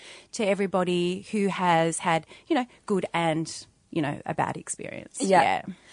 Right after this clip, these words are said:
Speaker 2: Can I ask how old you were when you had your first child?
Speaker 1: Yeah, I was twenty-seven.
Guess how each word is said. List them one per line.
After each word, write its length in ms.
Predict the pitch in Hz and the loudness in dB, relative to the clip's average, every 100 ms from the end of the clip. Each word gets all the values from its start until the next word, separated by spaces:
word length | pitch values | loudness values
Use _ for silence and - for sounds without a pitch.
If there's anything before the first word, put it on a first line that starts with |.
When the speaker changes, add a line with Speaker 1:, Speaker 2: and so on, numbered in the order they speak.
| - | -6
Speaker 2:
Can 120 | 139 | 2
I 60 | 233 | 6
ask 180 | 233 254 | 6 6
how 160 | 240 | 4
old 160 | 220 190 | 4 2
you 80 | 208 | 2
were 360 | 190 180 175 | 4 4 4
when 180 | - 180 | 2 -4
you 80 | 175 | -4
had 220 | 180 165 | -4 -4
your 120 | 170 165 | -6 -6
first 280 | 165 156 - | -6 -8 -6
child? 260 | 165 160 | -6 2
Speaker 1:
Yeah, 180 | 190 180 | 6 8
I 40 | |
was 180 | 180 196 | 6 2
twenty-seven. 760 | - 226 208 208 - 180 196 | -2 -4 -4 -4 -4 -2 0